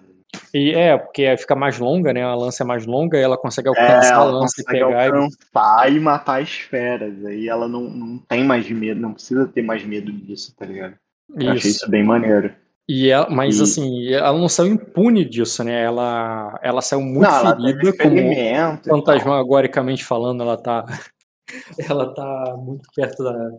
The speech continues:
Speaker 1: de morrer ali, no sentido que ela se machucou muito.
Speaker 2: Aham. Mas ela tava
Speaker 1: Alô?
Speaker 2: bem até, né? Oi, tô ouvindo.
Speaker 1: Ah, tá, falei.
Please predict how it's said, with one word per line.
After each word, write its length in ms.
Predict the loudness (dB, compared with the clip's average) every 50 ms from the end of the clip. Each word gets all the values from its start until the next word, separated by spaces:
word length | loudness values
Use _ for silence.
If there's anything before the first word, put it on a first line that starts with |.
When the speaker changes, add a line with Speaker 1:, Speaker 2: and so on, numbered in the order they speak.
| _ _ _ _ _ _ _
Speaker 1:
de 160 | -20 -16 -14 -10
morrer 460 | -8 -8 -8 -6 -4 -4 -4 -2 -4
ali, 220 | -4 -4 -4 -4
no 100 | -4 -4
sentido 340 | -6 -8 -8 -8 -6 -8 -4
que 80 | -2 -2
ela 100 | -2 -2
se 160 | -4 -4 -6
machucou 320 | -6 -8 -4 -2 0 0
muito. 380 | 0 0 -2 -4 -4 -8 -14 -20 -16 -16 -16 -16 _ _ _ _ _ _ _ _
Speaker 2:
Aham. 460 | 0 0 2 2 0 0 0 -2 -4 -10 _ _ _ _ _ _ _ _
Mas 120 | 2 2
ela 140 | 4 4 2
tava 200 | 2 2 4 4
Speaker 1:
Alô? 80 | 4 4
Speaker 2:
bem 280 | 2 0 -2 -2 -4 -8
até, 240 | -10 -8 -8 -8 -8
né? 180 | -8 -12 -16 -18 _ _ _ _ _ _
Oi, 280 | 0 0 0 0 -2 -8 _
tô 120 | -6 -6
ouvindo. 280 | -4 -4 -6 -10 -10 _ _ _ _ _ _ _ _ -10
Speaker 1:
Ah, 80 | -8
tá, 240 | -6 -6 -8 -8 -10 _ _
falei. 300 | -2 -2 -2 -2 -6